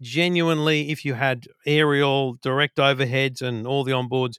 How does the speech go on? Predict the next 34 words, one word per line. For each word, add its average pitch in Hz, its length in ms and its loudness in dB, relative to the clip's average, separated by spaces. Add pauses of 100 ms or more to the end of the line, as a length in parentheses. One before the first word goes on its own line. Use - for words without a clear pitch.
(300)
you 156 140 -2
would 156 100 2
look 151 160 4
at 151 80 4
it 131 80 0
and 131 160 0
go, 135 140 2
"I 135 80 0
think 165 420 -2
Lewis 151 320 0
could - 160 -8
have 127 140 -8
turned 131 320 -6
in 131 240 -4 (420)
a 131 80 -6
bit 127 220 -4
later 131 440 2
and 117 140 -4
given 127 260 -4
that, 120 260 -4
that 127 180 -4
space - 580 -2 (100)
and 123 240 -4
made 131 240 0
it 127 120 -8
something 127 280 -8
different." 120 360 -6 (320)
But 156 100 -2
then 247 160 4
again, 135 280 -2
you 151 100 -2
know 170 320 4
who 151 100 2
you, 135 300 0